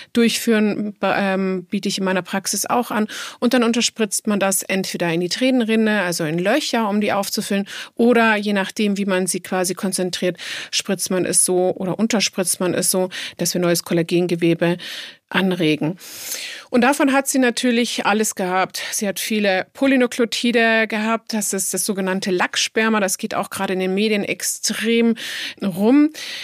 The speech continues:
weil auch, ähm, also Polynuklin, um, um kurz zu erklären, das sind kleine Fragmente aus Chromosomen, das heißt, wir haben ja jeder X-Y-Chromosom und von diesem X-Chromosom werden ganz kleine Fragmente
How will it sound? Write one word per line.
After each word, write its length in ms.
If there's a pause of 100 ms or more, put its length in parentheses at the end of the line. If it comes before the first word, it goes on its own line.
(200)
weil 560
auch, 420
ähm, 300
also 200
Polynuklin, 600
um, 140
um 220
kurz 260
zu 100
erklären, 360
das 120
sind 120
kleine 240
Fragmente 560
aus 160
Chromosomen, 600
das 160
heißt, 240
wir 120
haben 120
ja 100
jeder 340
X-Y-Chromosom 1160 (340)
und 220
von 280
diesem 300
X-Chromosom 680
werden 200
ganz 240
kleine 220
Fragmente 580